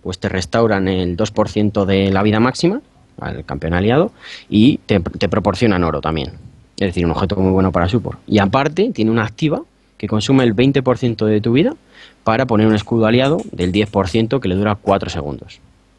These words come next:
An-, cuando acaba ese escudo, explota también y pega. Es decir, es un objeto, ojo con este objeto porque me parece bastante fuerte por, por dos mil de oro.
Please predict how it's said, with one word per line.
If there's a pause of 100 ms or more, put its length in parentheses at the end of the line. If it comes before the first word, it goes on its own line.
(160)
An-,
cuando
acaba
ese
escudo,
explota
también
y
pega. (800)
Es
decir,
es
un
objeto,
ojo
con
este
objeto
porque
me
parece
bastante
fuerte (220)
por,
por
dos
mil
de
oro.